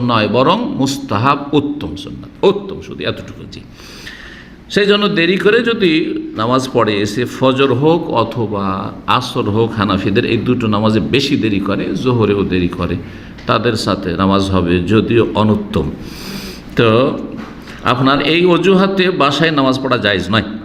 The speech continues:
এখন আমার কি আজান একামত দিয়ে সালাত আদি করতে হবে? প্রথম কথা, আপনার বাড়িতে এভাবে নিয়মিত নামাজ পড়া জায়েজ নয়,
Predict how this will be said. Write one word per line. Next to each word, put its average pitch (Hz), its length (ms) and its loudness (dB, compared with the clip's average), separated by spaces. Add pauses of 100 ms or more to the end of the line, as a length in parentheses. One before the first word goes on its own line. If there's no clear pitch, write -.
(480)
এখন 190 320 2
আমার 175 280 2
কি 190 180 -4
আজান 151 420 2
একামত 196 380 2
দিয়ে 180 180 2
সালাত 160 400 0
আদি 156 160 0
করতে 151 240 0
হবে? 160 80 0
প্রথম 208 280 0
কথা, 220 200 0
আপনার 196 280 2
বাড়িতে 175 340 0
এভাবে 165 320 0
নিয়মিত 160 440 0
নামাজ 131 280 0
পড়া 117 140 0
জায়েজ 82 340 -4
নয়, - 100 -12